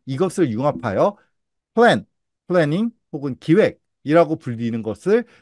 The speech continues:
제대로 해왔느냐라는 것도 상당한 고민이 있죠. 네.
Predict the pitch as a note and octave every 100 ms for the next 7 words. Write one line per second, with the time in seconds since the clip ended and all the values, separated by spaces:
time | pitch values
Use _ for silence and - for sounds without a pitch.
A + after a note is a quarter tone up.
0 | _ - A#2 D3+ F3 - D4+ D#4 D4 D3+
1 | F3+ - _ _ _ _ _ _ _ _
2 | _ _ _ _ _ _ - C#3+ E3 F3
3 | D#3 - F#3+ A3+ A3 _ _ - A3+ G#3
4 | F#3 F#3+ G#3 E3 - B3+ B3 - _ _
5 | C#3+ D3 G3 A3+ F3+ - D3+ - _ _
6 | _ _ _ G#2+